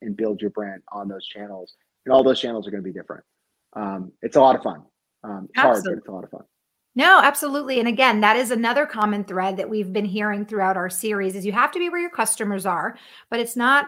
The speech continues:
Speaker 2: just being where they are. You have to look like you're part of their, part of their fabric, right? Part of their lifestyle. And one thing that I've been learning, I do some micro influencing,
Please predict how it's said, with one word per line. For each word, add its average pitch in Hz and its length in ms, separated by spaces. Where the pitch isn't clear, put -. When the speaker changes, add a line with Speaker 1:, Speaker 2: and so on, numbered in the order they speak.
Speaker 2:
just 226 500
being 214 280
where 240 120
they 240 160
are. 247 180
You 247 140
have 294 260
to 302 220
look 277 320
like 233 300
you're 220 200
part 240 340
of 196 240
their, 208 500
part 349 160
of 359 80
their 320 120
fabric, 214 540
right? 214 300
Part 247 240
of 220 180
their 220 220
lifestyle. - 880
And 220 500
one 254 280
thing 262 240
that 220 120
I've 202 220
been 220 160
learning, 180 360
I 190 80
do 208 160
some 208 240
micro 202 340
influencing, 196 920